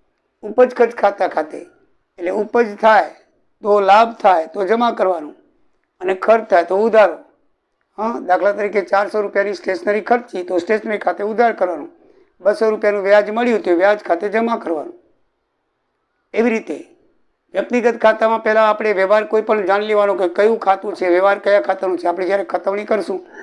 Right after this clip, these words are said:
આમનોંધ કરશું, ત્યારે પહેલાં એ નિયમ જાણવો પડશે કે આ વ્યક્તિગત ખાતું છે કે માલ મિલકત ખાતું છે કે ઉપજ ખર્ચ ખાતું છે. તો એ પ્રમાણે એની દ્વિ અસર આપવી પડશે. દાખલા તરીકે હું તમને કહું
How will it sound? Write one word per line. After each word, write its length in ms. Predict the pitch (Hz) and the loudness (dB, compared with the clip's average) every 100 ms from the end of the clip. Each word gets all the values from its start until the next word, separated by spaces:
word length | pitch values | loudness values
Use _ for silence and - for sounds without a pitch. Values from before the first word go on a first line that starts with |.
| - - | -20 -4
આમનોંધ 420 | 185 190 214 208 | -2 0 -2 -2
કરશું, 380 | 220 214 202 196 - - _ | -2 0 -4 -10 -14 -20 _
ત્યારે 240 | - 196 220 | -2 0 0
પહેલાં 520 | 214 208 220 220 226 - _ _ - | 0 2 4 2 0 -12 _ _ -8
એ 180 | 220 220 | -4 0
નિયમ 320 | 196 226 240 | 0 2 2
જાણવો 240 | 226 220 | 2 0
પડશે 280 | 214 202 175 | -2 -2 -2
કે 180 | 208 208 | -2 0
આ 60 | 180 | 0
વ્યક્તિગત 500 | 180 180 202 202 - | -2 -4 -4 -2 -2
ખાતું 340 | 202 208 208 | -2 -2 -4
છે 180 | 214 214 | -2 -2
કે 140 | 220 | 0
માલ 240 | 170 160 185 | 0 0 -2
મિલકત 320 | 202 202 220 | -6 -6 -4
ખાતું 360 | - 190 208 | -4 -4 -6
છે 120 | - 214 | -8 -8
કે 80 | |
ઉપજ 380 | 190 202 226 220 | -8 -6 -4 -2
ખર્ચ 160 | - 175 | -4 -4
ખાતું 300 | - - 143 | -6 -6 -12
છે. 140 | - - _ - _ _ | -16 -20 _ -20 _ _
તો 100 | - | -4
એ 140 | 214 | -2
પ્રમાણે 460 | 247 247 226 226 220 208 | 0 0 -2 -2 0 0
એની 240 | 208 208 214 - | 0 -2 -4 -8
દ્વિ 260 | 151 220 214 | -4 0 2
અસર 260 | 180 196 | 2 2
આપવી 280 | 190 185 180 | 0 0 -4
પડશે. 360 | 170 156 - 135 _ _ _ _ | -6 -8 -12 -18 _ _ _ _
દાખલા 280 | 175 180 202 | -2 0 0
તરીકે 300 | 202 202 208 | 0 0 0
હું 220 | 185 202 | 0 0
તમને 280 | 214 208 202 | -2 0 0
કહું 280 | - 226 | 0 0